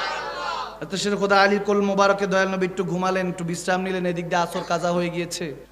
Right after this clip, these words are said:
আলীর আসর কখনো কাজা হয়নি, চোখ দিয়ে পানি টলমল, এদিক দিয়ে আল্লাহর সেজদা, এদিকে নবী মুস্তাফা আদমের সাথে বেয়াদবি করে একটা মরদুদ হয়ে গেছে। ঠিক কিনা? ফেরেশতাদের সম্রাট ছিল, টিচার ছিল, এখন শয়তানদের সিটার হইছে।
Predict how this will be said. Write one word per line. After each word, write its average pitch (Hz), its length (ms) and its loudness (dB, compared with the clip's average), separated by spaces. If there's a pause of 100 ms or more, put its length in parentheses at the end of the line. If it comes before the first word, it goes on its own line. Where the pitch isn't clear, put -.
আলীর 185 280 4
আসর 185 280 2
কখনো 196 300 0
কাজা 190 320 2
হয়নি, 190 280 0
চোখ 185 140 -2
দিয়ে 175 180 0
পানি 180 280 -2
টলমল, 180 360 2
এদিক 175 200 -2
দিয়ে 175 160 2
আল্লাহর 175 220 2
সেজদা, 175 340 -2
এদিকে 170 280 -2
নবী 165 220 -4
মুস্তাফা 165 560 0 (640)
আদমের 175 340 0
সাথে 190 260 -2
বেয়াদবি 175 440 2
করে 185 200 2
একটা 180 200 0
মরদুদ 175 360 2
হয়ে 185 200 2
গেছে। 175 520 -4 (120)
ঠিক - 140 -16
কিনা? 120 200 -12 (1160)
ফেরেশতাদের 190 560 2 (540)
সম্রাট 208 520 4
ছিল, 208 180 2
টিচার 208 440 2
ছিল, 202 220 0
এখন 196 280 4
শয়তানদের 202 520 0
সিটার 202 400 0
হইছে। 190 380 -2